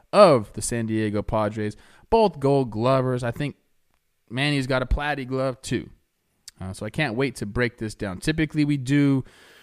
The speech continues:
you know, homers or big walk-off hits or a big punch-out. But you know what? Sometimes a ground ball in the bottom of the third inning gets my juices flowing just as much. I saw this clip and I said, "I'm, I'm breaking it down on Sequence."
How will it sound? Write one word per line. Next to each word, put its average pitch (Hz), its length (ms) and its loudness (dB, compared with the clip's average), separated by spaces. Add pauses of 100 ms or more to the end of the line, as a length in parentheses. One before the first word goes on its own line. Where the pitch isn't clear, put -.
(120)
you - 80 -6
know, 113 320 -2
homers 135 600 0
or 110 100 -2
big 143 240 -4
walk-off 151 600 -2
hits 170 460 0
or 113 80 0
a 104 60 -2
big 143 320 -4
punch-out. 139 720 -2 (260)
But 131 120 -6
you 156 40 0
know 185 140 0
what? 185 240 0
Sometimes 196 520 -2
a 139 60 -2
ground 143 360 -2
ball 151 160 2
in 143 80 0
the 120 60 -2
bottom 135 360 -2
of 135 60 -4
the 123 80 -4
third 135 240 -4
inning 127 220 -6
gets 127 200 -4
my 127 140 -6
juices 123 400 -10
flowing 123 320 -10
just 127 380 -4
as 113 360 -6
much. 120 580 -2 (300)
I 98 60 -8
saw 165 340 4
this 156 260 0 (160)
clip 190 300 4
and 147 80 -2
I 139 60 -2
said, 131 340 -2
"I'm, 127 340 -2
I'm 120 180 -2
breaking 127 380 -2
it 110 100 -6
down 110 220 -4
on 104 120 -6
Sequence." - 560 -14